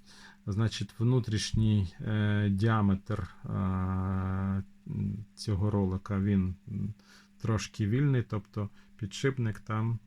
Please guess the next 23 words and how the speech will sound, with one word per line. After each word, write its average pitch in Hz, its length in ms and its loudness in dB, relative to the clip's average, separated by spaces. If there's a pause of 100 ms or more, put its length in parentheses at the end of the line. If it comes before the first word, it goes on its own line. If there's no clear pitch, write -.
(320)
ну, 113 240 -4
просто 104 400 -6
проскакує 101 920 -4 (500)
якісь 101 360 -4
соті, 101 600 -2
соті 113 380 0
міліметрів, 127 720 0 (320)
плюс, 113 480 -2
е, 107 300 2 (100)
те, 110 180 0
що 101 440 0 (340)
с-, - 220 -8 (480)
с-, - 200 -20
вибачте, 98 520 -2 (520)
з - 120 -14
кадра 101 360 -2
випав. 101 340 2 (340)
А, 107 460 2
плюс 113 300 0
те, 117 180 0
що 104 200 0
сама, 110 520 2 (100)
е, 104 360 2